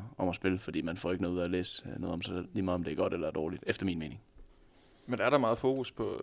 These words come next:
Speaker 2: altså, når man er venstre hånd på et landshold, altså, får man lidt ekstra altså, man, er man lidt ekstra op til debat hele tiden et eller andet sted? Du har jo
Speaker 1: Mm, måske i starten,
Speaker 2: Ja.
Speaker 1: tror jeg. Det kan godt være. Øh, i starten af, indtil man har, man har indtil, ja, indtil man har, øh,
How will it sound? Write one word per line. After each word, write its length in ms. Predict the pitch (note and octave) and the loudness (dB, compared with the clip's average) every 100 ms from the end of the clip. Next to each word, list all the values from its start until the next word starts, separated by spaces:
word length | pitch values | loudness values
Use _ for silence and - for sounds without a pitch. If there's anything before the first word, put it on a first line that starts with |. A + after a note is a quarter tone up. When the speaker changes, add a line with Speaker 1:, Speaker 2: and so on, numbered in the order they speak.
| - | -6
Speaker 2:
altså, 160 | B2 | -6
når 100 | A#2 | -4
man 120 | A2 A2 | 0 2
er 100 | A2 - - | 0 -2 -2
venstre 340 | A#2 B2 - | 2 2 2
hånd 180 | A#2+ A2+ - | 2 2 2
på 160 | A#2+ A2 | 4 6
et 60 | |
landshold, 380 | A2 A2+ B2+ A2 | 4 2 2 0
altså, 160 | G#2 A2+ | -2 0
får 180 | - C3+ | 6 8
man 140 | A#2 | 6
lidt 120 | A#2 | 2
ekstra 220 | A#2+ - A#2 - C#3 - _ _ - | 0 0 -4 -4 -10 -20 _ _ -8
altså, 140 | - - | -4 -2
man, 140 | A2 A#2 | 2 6
er 100 | B2 | 8
man 100 | C#3+ | 8
lidt 100 | C3+ | 8
ekstra 220 | C3+ - | 6 8
op 100 | C3 | 6
til 140 | - - | 6 2
debat 300 | C3 C3 C3+ | 8 8 8
hele 240 | D3 B2+ | 6 2
tiden 240 | B2 C#3 A#2 | 0 0 2
et 20 | |
eller 140 | A#2+ | 2
andet 140 | A#2 - | 0 2
sted? 120 | B2 | 0
Du 80 | A#2+ | 2
har 100 | A#2+ | 0
jo 220 | G#2+ - | 0 -2
Speaker 1:
Mm, 60 | - | -4
måske 380 | D#2+ G2 A2 E3 | -2 0 8 10
i 40 | |
starten, 320 | D3+ D#3+ D#3+ E2+ - | 12 10 8 2 -4
Speaker 2:
Ja. 60 | B2 - - - | -4 -4 -16 -8
Speaker 1:
tror 220 | - A#2 | 8 10
jeg. 120 | F2 E2+ - - A2 | 10 4 -6 -6 0
Det 100 | C3 | 2
kan 80 | A#2+ | 4
godt 120 | A2 | 4
være. 160 | G2 A2 - | 2 0 2
Øh, 680 | F#2+ F2+ E2+ F2+ F2+ E2 | 6 8 6 4 2 2
i 40 | - | 2
starten 340 | G#2 G#2+ E2+ | 4 4 4
af, 260 | E2+ F2 F2+ | 2 0 -2
indtil 240 | G#2 G#2 G2 | 0 2 4
man 160 | E2+ | 4
har, 260 | F#2+ E2+ F2 - - - - - - - - | 2 0 -2 -8 -20 -20 -20 -20 -20 -20 -10
man 300 | - D#2 F2 | -6 -4 -4
har 160 | - | -4
indtil, 360 | - E2 - F2 - | -4 -6 -6 -8 -4
ja, 180 | - F2+ | 0 2
indtil 280 | G#2+ B2 B2 | 2 2 8
man 160 | A2+ | 8
har, 240 | A2 G2 F#2 - - | 8 4 2 -8 -4
øh, 540 | F#2+ E2+ E2+ F2 E2 | 2 4 6 4 2